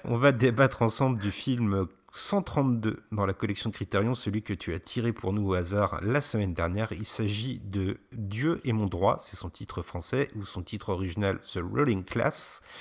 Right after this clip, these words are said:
euh, sorti en mille neuf cent soixante-douze. C'est un film de Peter Medak avec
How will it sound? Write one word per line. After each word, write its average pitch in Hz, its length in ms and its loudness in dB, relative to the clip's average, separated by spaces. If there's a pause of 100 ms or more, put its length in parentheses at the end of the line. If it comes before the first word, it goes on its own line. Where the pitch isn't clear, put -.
(280)
euh, 90 120 2
sorti - 320 -2
en 113 80 4
mille 151 180 2
neuf 156 140 0
cent 156 120 -2
soixante-douze. 113 600 -2
C'est - 220 -4
un - 40 0
film 123 260 -2
de 80 100 -6
Peter 160 420 0
Medak 92 600 0
avec 90 480 -2